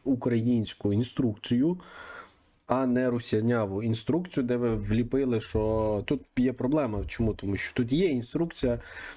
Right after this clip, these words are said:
е, не англійською мовою, бачите, Gamma Ru U A. Ну, вони чомусь нас об'єднують і надалі, і не хочуть ніяк нас роз'єднати. Е, ну, бо, м, ну, Росія вкладалася триста років чи чотириста років в нашу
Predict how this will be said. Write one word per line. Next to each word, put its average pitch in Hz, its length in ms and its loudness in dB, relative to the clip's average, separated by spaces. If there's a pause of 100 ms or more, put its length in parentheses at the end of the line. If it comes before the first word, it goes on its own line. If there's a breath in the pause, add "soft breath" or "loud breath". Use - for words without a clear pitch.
(220 loud breath)
е, 113 520 2
не 131 200 2
англійською 123 520 0
мовою, 139 640 2
бачите, 143 360 0
Gamma 151 380 2
Ru 135 200 2
U 123 80 4
A. 95 160 0 (100)
Ну, 131 280 2
вони 147 340 2
чомусь 156 420 -2
нас 135 220 0
об'єднують 113 580 2
і 139 40 4
надалі, 196 640 2
і 151 60 4
не 139 140 4
хочуть 110 340 -2
ніяк 110 320 2
нас 104 220 0
роз'єднати. 175 720 2 (520 loud breath)
Е, 151 180 4
ну, 226 140 2
бо, 175 500 2
м, 117 640 2
ну, 107 340 2
Росія 147 300 2
вкладалася 131 560 0
триста 120 360 -2
років 120 380 -2
чи - 180 -6
чотириста - 480 -2
років 120 240 0
в 117 40 4
нашу 120 320 0